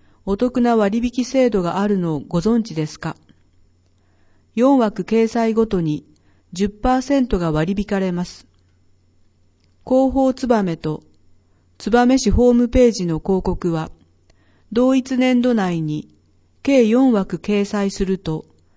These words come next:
掲載料の合計から十パーセントを割り引く特典があります。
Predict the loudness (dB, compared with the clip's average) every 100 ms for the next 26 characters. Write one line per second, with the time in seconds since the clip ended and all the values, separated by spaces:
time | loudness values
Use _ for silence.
0 | _ _ _ 2 2 2 0 0 2 0
1 | 0 0 2 2 0 -4 -4 -6 -6 -8
2 | _ _ _ _ _ -6 -4 -2 0 0
3 | 0 0 2 0 0 0 0 0 -2 -4
4 | -6 -6 -4 -2 0 -2 -4 -4 -6 -8
5 | -14